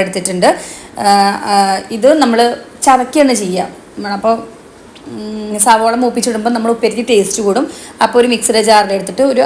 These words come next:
ആറോ ഏഴോ വറ്റൽമുളകും അതുപോലെ തന്നെ നമ്മൾ അരിഞ്ഞു വെച്ചിരിക്കുന്ന സവാളയും കറിവേപ്പിലയും ചേർത്ത് അരച്ചെടുക്കുക.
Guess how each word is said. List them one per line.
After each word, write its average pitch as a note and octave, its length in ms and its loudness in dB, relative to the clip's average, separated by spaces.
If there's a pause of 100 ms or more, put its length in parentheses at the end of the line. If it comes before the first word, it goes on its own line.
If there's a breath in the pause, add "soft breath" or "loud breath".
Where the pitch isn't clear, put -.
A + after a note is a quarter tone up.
(120)
ആറോ G3 260 4
ഏഴോ G3 220 4
വറ്റൽമുളകും G3 600 0 (100)
അതുപോലെ F#3 320 0
തന്നെ G3 120 -2 (120)
നമ്മൾ F#3 180 -4
അരിഞ്ഞു F#3 260 -2
വെച്ചിരിക്കുന്ന G3 480 -4
സവാളയും F#3 540 2
കറിവേപ്പിലയും F#3 540 -2
ചേർത്ത് F3+ 200 -2 (120)
അരച്ചെടുക്കുക. F#3 520 -2